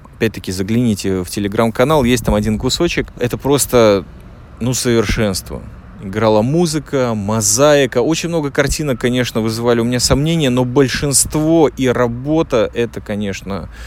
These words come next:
круто. И я впервые, я не знаю, может быть, это всё ещё иерусалимский стаут, может быть, потому что я сильно устал, а может быть, наоборот, потому что расслабился.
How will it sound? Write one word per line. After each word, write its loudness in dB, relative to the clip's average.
круто. 4
И -4
я 2
впервые, 0
я 0
не 0
знаю, 0
может 0
быть, -2
это -6
всё -2
ещё 0
иерусалимский 0
стаут, 4
может -2
быть, -8
потому -4
что -6
я -2
сильно -2
устал, 2
а 0
может 0
быть, -2
наоборот, 2
потому -4
что -6
расслабился. -2